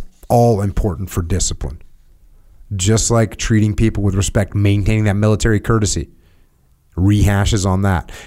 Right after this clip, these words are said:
Combat may not require spit and polish, but it does not remove you from the obligation that you have toward your seniors. Discipline's what separates your squad from a mob of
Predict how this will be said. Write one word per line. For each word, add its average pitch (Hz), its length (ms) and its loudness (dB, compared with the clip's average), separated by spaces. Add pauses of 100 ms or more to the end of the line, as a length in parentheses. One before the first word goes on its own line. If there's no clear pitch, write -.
Combat 123 460 0
may 123 140 2
not 120 180 0
require 110 400 0
spit - 360 -2
and 107 120 -10
polish, 127 300 0
but 110 160 -4
it 98 120 -6
does 120 300 0
not 113 380 0 (360)
remove 113 600 4
you 110 360 2
from 110 160 -4
the 107 140 0
obligation 113 920 0 (540)
that 95 100 0
you 107 280 4
have 107 400 0 (160)
toward 107 220 0
your 110 100 0
seniors. 123 500 0 (260)
Discipline's 120 460 0
what 104 200 0
separates 110 540 0
your 104 240 0
squad 104 460 -2
from 107 120 -4
a 92 80 0
mob 98 440 0
of 95 140 -2